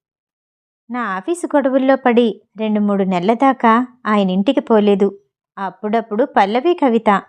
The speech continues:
స్కూళ్ళకి వెళ్తూ రోడ్డు మీద కనిపించేవారు. ఒక ఆదివారం వెళ్దామనిపించి పొద్దున్నే బయలుదేరా. అక్కడికెళ్ళేసరికి నీళ్లు తోడి మొక్కలకి పోస్తున్నారాయన. "రావోయ్, రా,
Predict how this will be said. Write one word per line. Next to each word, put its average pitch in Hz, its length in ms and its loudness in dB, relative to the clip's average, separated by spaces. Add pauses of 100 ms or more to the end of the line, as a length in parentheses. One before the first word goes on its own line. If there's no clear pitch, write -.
(240)
స్కూళ్ళకి 302 480 -6
వెళ్తూ 311 360 -2
రోడ్డు 254 300 2
మీద 285 160 2
కనిపించేవారు. 214 1000 2 (840)
ఒక 214 200 -10
ఆదివారం 226 580 0
వెళ్దామనిపించి 240 1120 2
పొద్దున్నే 214 440 2
బయలుదేరా. 208 640 2 (420)
అక్కడికెళ్ళేసరికి 254 1300 -4
నీళ్లు 190 300 -4
తోడి 233 320 -2
మొక్కలకి 311 480 -2
పోస్తున్నారాయన. 220 1000 2 (1000)
"రావోయ్, 214 600 -4 (300)
రా, 226 340 -8